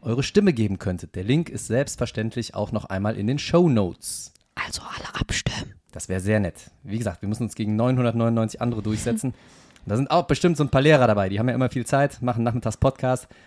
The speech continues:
Speaker 1: und die können alle ihre Schüler rekrutieren. Deswegen ist es wichtig, dass ihr alle mit abstimmt und dass ihr alle auch mindestens noch fünf Leute aus eurer Bekanntschaft anquatscht. Die sollen uns bitte auch abonnieren, hören und für uns abstimmen.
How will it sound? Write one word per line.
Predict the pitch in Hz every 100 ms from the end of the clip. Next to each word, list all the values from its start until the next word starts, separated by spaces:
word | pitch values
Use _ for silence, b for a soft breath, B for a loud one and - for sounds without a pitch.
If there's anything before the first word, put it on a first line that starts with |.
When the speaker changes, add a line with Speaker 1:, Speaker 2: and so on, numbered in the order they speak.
| b
Speaker 1:
und | 107
die |
können | 123 117
alle | 135 156
ihre | 131 127
Schüler | - 160 127
rekrutieren. | 123 - - 127 127
Deswegen | 110 127
ist | 123
es | 120
wichtig, | 131 160 151 131
dass | 120
ihr | 147 151 143 b b b -
alle | 165 143
mit | 113
abstimmt | 113 - - 170 - - -
und | 120 117
dass |
ihr | 123 -
alle | 151 147
auch | 120
mindestens | 135 170 170 135 143
noch | 131
fünf | - 170 160
Leute | 127 143 -
aus | - -
eurer | 123 123 113
Bekanntschaft | 110 - 147 131 - 123
anquatscht. | 131 - 127 - b b -
Die | 104
sollen | 117
uns | 117
bitte | - - -
auch | 120 147 - b b b b _
abonnieren, | 110 113 127 135 131 123 - -
hören | 127 135 127 -
und | 139 -
für | - 123
uns | 113 -
abstimmen. | - - 117 95